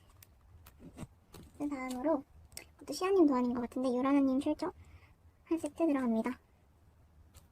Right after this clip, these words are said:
이것도 유라나님 출처 한 세트 들어갑니다.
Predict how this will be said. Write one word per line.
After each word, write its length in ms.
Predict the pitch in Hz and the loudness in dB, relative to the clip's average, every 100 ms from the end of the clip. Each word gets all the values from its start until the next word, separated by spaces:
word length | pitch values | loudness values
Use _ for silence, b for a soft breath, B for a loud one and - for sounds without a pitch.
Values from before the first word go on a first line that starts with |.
| _ _ _ _ _ _ _ | _ _ _ _ _ _ _
이것도 340 | 285 269 269 | -10 -4 -4
유라나님 380 | 254 277 277 262 | 0 2 2 2
출처 280 | 277 294 285 | 2 2 2
한 200 | 277 302 | 2 2
세트 200 | 294 302 | -2 -6
들어갑니다. 460 | 262 240 233 233 | -4 -2 -4 -4